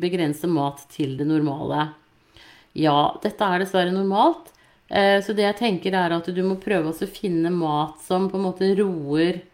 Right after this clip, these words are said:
roer maven din, da. Eh, så tenk etter opp i hodet ditt, eh, eh, hva er det som kan hjelpe deg litt der? Ehm,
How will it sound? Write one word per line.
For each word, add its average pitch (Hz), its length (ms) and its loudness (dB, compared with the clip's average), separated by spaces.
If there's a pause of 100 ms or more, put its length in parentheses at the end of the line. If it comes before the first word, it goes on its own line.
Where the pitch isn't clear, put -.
(540)
roer 185 560 0
maven 170 480 0
din, 254 240 2
da. 302 80 4 (540)
Eh, 190 640 4
så 220 180 -2 (140)
tenk 220 280 0
etter 208 240 -2
opp 190 140 -6
i 196 80 -2
hodet 151 300 -6
ditt, 185 360 -2
eh, 180 480 0 (540)
eh, 185 300 2 (120)
hva 185 200 2 (260)
er 151 160 -2
det 165 100 -4
som 175 240 -4
kan 180 540 -2
hjelpe 185 500 -2
deg 143 200 -4
litt 170 180 -8
der? 151 260 0 (640)
Ehm, 180 1040 0